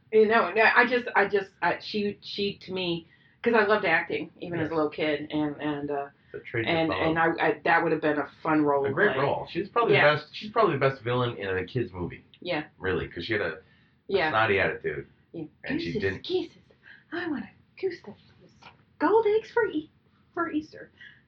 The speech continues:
Speaker 1: A hundred a day, or, or a
Speaker 2: Yeah, yeah,
Speaker 1: thousand
Speaker 2: yeah.
Speaker 1: a day. And
Speaker 2: Yeah, yeah.
Speaker 1: by the way, I want a feast.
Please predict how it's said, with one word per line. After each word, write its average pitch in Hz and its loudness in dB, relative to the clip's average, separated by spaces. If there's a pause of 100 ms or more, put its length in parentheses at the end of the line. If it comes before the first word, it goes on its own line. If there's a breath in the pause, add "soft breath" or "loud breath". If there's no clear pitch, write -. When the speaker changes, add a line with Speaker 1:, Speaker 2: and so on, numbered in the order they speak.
(160)
Speaker 1:
A 202 -16
hundred 466 4
a 403 8
day, 339 0 (120)
or, 311 -12 (140)
or - -12
a - -14
Speaker 2:
Yeah, - -2
yeah, - 6
Speaker 1:
thousand - 2
Speaker 2:
yeah. 349 4
Speaker 1:
a 339 4
day. 233 2 (400 loud breath)
And 214 2
Speaker 2:
Yeah, 214 4
yeah. - 6 (260)
Speaker 1:
by 226 4
the 220 4
way, 190 -4 (420 loud breath)
I 277 0
want 208 -2
a - -6
feast. - -2